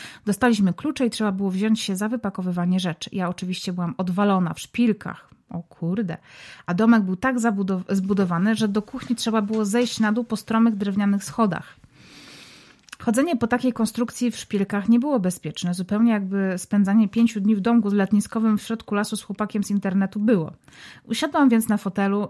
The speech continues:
y, zdjąć buty, wtem on się wręcz rzucił na kolania i zaczął mnie ściągać, rzucając jakimś tekstem o księżniczkach.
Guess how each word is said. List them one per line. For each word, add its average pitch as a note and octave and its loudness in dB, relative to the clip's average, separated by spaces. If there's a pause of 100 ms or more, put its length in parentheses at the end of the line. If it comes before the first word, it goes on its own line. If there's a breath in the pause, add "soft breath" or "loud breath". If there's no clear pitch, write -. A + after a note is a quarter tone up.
y, F#3+ -2
zdjąć F#3 -2
buty, F3 -6
wtem A3 0
on G#3+ 2
się G3 -6
wręcz F#3 -2
rzucił A3+ -2
na F#3 2
kolania F#3 0 (220)
i G3 -6
zaczął F3+ -6
mnie F3 0
ściągać, G3 0
rzucając E3+ -6
jakimś F3+ -8
tekstem - -8
o D#3+ -12
księżniczkach. - -12